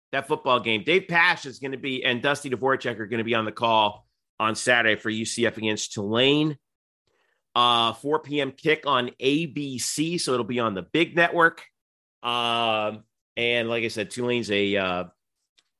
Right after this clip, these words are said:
four-point favorite at home, despite the fact that U C F leads the overall series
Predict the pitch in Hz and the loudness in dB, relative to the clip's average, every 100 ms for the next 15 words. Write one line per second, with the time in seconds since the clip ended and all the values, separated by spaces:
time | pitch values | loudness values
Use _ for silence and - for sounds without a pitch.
0 | _ _ 131 135 131 117 - 123 123 113 | _ _ 0 0 0 -4 0 2 4 2
1 | 110 117 117 113 110 104 107 98 - 117 | 0 0 -2 -2 -2 -4 -6 -8 -2 -2
2 | - 98 104 104 104 101 - 95 104 95 | -2 -6 -4 -4 -8 -8 -8 -6 -6 -6
3 | 95 120 113 107 101 104 98 85 | -4 -4 0 0 0 -4 -6 -10